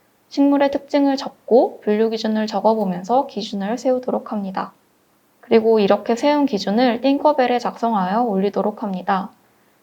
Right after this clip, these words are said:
띵커벨은 쌍방향 소통 도구로 간단하게 사용할 수 있는 온라인 협업 시스템입니다. 예시 이미지를 준비했습니다.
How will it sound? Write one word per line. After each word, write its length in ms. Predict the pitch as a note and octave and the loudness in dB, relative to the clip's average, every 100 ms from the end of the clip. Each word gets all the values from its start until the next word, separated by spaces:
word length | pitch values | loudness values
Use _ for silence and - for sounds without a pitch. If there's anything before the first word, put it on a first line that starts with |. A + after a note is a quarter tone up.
| - | -2
띵커벨은 720 | C#4+ C#4+ D#4 B3 G#3+ A3 A3 | 0 2 2 2 2 -2 -2
쌍방향 540 | A3+ C4+ C#4+ C#4+ C4+ | -2 0 0 0 -2
소통 320 | C4+ C4 D4 | -4 -2 -2
도구로 600 | C#4 F#3 F3+ A3 A3 F#3+ - _ _ | -2 -4 -2 0 0 -2 -12 _ _
간단하게 580 | - G3+ A3+ A#3+ A#3 A#3 | -4 0 2 2 0 -2
사용할 400 | A#3+ B3+ C4 C4 | 0 0 0 -4
수 160 | B3+ G#3 | -6 -8
있는 480 | F3+ F#3+ B3+ C#4+ | -6 -2 -2 -2
온라인 480 | G3+ F#3+ G3 G3+ G3+ | -2 -2 -2 -4 -4
협업 300 | A#3+ B3+ B3 | -2 -2 -4
시스템입니다. 960 | - C4 - C4+ A3 F3+ F3 F#3 F3+ - _ _ _ _ - | -4 -6 -4 -4 -2 -4 -2 -2 -2 -8 _ _ _ _ 0
예시 360 | G3+ G#3 B3+ G3+ | 0 2 2 2
이미지를 560 | G3 G#3+ G3+ F3+ G3 | 0 -2 -2 -2 -4
준비했습니다. 920 | - G3 G3 G3 G3+ F#3 F#3 F#3+ F3+ | -6 -6 -6 -8 -10 -12 -6 -6 -6